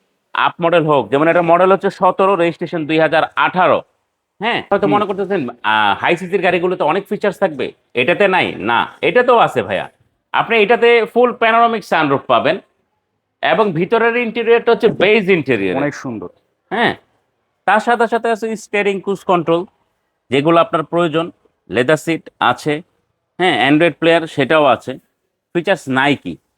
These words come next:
Speaker 1: সব ফিচার্সই আপনার কাছে এখানে আছে। তো
Speaker 2: এবং
Speaker 1: সিসি
Speaker 2: ড্যাশবোর্ডটা কিন্তু খুবই সুন্দর,
Speaker 1: হ্যাঁ,
Speaker 2: দেখেন।
Speaker 1: এটা সিসি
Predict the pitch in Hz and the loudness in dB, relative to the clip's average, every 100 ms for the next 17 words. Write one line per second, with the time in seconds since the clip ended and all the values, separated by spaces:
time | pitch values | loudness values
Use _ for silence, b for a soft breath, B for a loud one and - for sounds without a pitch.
0 | _ - 180 - 170 151 127 131 110 104 | _ 0 0 0 -2 -2 -2 0 -2 -2
1 | 95 92 - 92 98 90 82 - 73 _ | -4 -6 -6 -6 -4 -6 -6 -10 -20 _
2 | _ _ _ - 143 175 160 180 190 214 | _ _ _ -2 2 4 4 4 4 2
3 | 208 208 214 - - 196 220 - 170 123 | 2 0 -2 -4 -2 0 0 -2 -2 -2
4 | 117 135 98 120 165 170 196 190 226 220 | 0 0 0 0 -2 -2 -4 -4 -4 -4
5 | 214 | -6